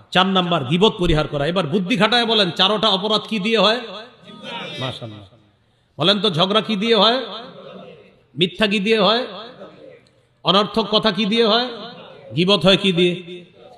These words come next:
এবার তিরমিজির হাদিস শোনেন, ছাব্বিশশো ষোলো নম্বর হাদিস। নবী বলেন, "হাল ইয়াকুব্বুন নাস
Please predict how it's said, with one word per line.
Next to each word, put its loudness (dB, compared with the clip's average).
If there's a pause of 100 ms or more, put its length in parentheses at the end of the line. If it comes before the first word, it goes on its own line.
এবার 0
তিরমিজির -2
হাদিস 2
শোনেন, -2
ছাব্বিশশো -2
ষোলো -2
নম্বর -2
হাদিস। -4
নবী -4
বলেন, -4 (320)
"হাল -2
ইয়াকুব্বুন -2
নাস 0